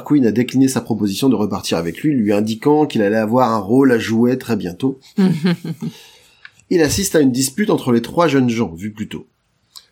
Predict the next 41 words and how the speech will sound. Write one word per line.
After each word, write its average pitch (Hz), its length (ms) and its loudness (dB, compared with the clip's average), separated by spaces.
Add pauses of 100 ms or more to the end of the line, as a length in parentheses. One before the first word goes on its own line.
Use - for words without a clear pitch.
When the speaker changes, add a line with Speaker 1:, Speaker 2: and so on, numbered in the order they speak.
Speaker 1:
L'un 151 280 2
des 151 220 4
hommes 170 120 2
est 143 80 2
frappé 151 320 0
par 92 200 -2
l'autre, - 460 -2 (1080)
et, 123 240 4
euh, 95 440 -2
Sati, 156 640 -2
je 98 100 -6
vais 120 60 2
l'appeler 120 260 0
Sati, 107 400 -6
j'ai 104 80 -2 (140)
mis 113 80 2
un 220 40 4
petit 233 180 4
Speaker 2:
Vas-y. 220 60 2
Speaker 1:
diminutif 151 520 2
parce 262 140 2
Speaker 2:
Sati, 226 180 2
Speaker 1:
que 202 60 0
Speaker 2:
alors. 170 240 -4
Speaker 1:
Sa-, 160 180 0
Speaker 2:
C'est 127 60 -4
ça. 123 60 2
Speaker 1:
euh, 185 400 0
Speaker 2:
Oh. 190 80 0
Speaker 1:
voilà. 113 260 0 (880)
Non, 120 80 0
mais 123 80 4
je 113 120 0
le 113 60 2
dis 120 120 2
à, 107 140 2
à 110 140 -8
l'anglaise, 98 340 -6
tu - 120 -16
vois. - 80 -16
Speaker 2:
Sati. - 400 -2